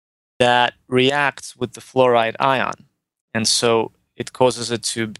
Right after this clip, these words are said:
adhere to the surface of the media, and thereby it takes it out of the water. Uh, it's a lot better than activated alumina, which, uh, you know, is a synthetic substance used by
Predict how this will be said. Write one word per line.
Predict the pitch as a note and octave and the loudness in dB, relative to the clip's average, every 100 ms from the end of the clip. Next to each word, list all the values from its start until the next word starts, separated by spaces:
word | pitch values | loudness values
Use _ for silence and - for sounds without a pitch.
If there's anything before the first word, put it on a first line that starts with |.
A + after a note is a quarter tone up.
| - | -4
adhere | A#2 - - D3 B2 | -2 0 0 0 0
to | B2 | -6
the | A2 | -4
surface | - B2+ A#2+ A2+ | 0 0 0 -2
of | A#2 G#2 | -2 0
the | |
media, | G#2+ A#2+ B2+ C#3 D3 _ _ _ _ _ _ _ _ - | 0 2 0 -4 -6 _ _ _ _ _ _ _ _ 0
and | A#2 A#2 A2+ A2 - - _ _ | 2 2 0 -2 -6 -8 _ _
thereby | - B2 A2+ A#2 A2+ | -2 0 2 2 2
it | A2 | 0
takes | - A2+ - - - | -2 -4 -4 -8 0
it | A2+ | 2
out | A2+ A2 | 2 0
of | G2+ | -6
the | G2 | -10
water. | A#2+ B2+ G#2+ - _ _ _ - | 0 2 2 -2 _ _ _ -2
Uh, | G#2+ | 0
it's | A2+ - | 0 0
a | |
lot | C3+ D3 | 2 2
better | C3+ C#3 B2 | 2 2 0
than | B2 | -2
activated | B2+ - B2+ B2 A#2 G#2+ | -2 -4 -4 -2 0 0
alumina, | G#2+ C#3 A2+ G#2 | 0 0 2 0
which, | G#2+ G#2 | 0 -2
uh, | - - - | -2 -2 -4
you | - | -2
know, | A2+ G#2+ | 0 0
is | - | -2
a | |
synthetic | - A2+ - C3 A2+ - - - | -6 -4 0 2 0 -2 -14 -14
substance | - - B2+ - - A#2+ - | -4 0 0 -2 -4 -4 -2
used | A#2 A2 | -2 0
by | A#2 A2 G#2+ | 2 2 2